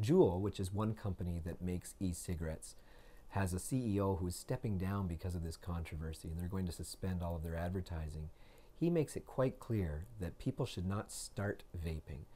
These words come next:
He says the only people who should be using it are those who smoke cigarettes and are trying to get off cigarettes. So it's a step down towards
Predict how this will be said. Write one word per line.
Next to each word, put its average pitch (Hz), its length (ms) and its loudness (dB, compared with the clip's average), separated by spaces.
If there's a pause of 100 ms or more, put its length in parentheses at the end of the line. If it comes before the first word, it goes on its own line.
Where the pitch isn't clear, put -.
(720)
He 165 140 4
says 123 300 8
the 113 180 -2
only 151 260 8
people 104 260 2
who 92 60 2
should 90 140 0
be 92 60 2
using 87 280 2
it 85 80 0
are 85 80 0
those 95 300 2
who 85 120 -4
smoke - 440 -2
cigarettes 90 480 0
and 87 80 -2
are 85 60 -4
trying 98 280 0
to 90 60 2
get 80 160 -2
off 82 200 -2
cigarettes. - 640 -10
So - 160 -6
it's - 140 -4
a 90 40 0
step - 380 -2
down 87 460 0
towards 85 500 -4